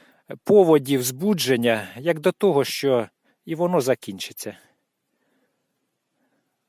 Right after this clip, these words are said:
Та взагалі все закінчиться. <laughs> Природа така, що все колись починається і все колись закінчується. І це теж закінчиться.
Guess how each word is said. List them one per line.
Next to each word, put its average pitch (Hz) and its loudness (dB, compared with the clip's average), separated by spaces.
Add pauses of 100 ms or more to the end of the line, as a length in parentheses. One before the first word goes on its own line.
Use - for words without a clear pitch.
Та 143 -8
взагалі 151 -4
все 165 -2
закінчиться. - -4 (720)
<laughs> - -20
Природа 190 4
така, 113 -2 (460)
що - -4
все 185 0
колись 160 0
починається 175 0
і 127 0
все - -4
колись 147 -2
закінчується. 113 -6
І 147 -8
це - -4
теж 135 -4
закінчиться. 104 -14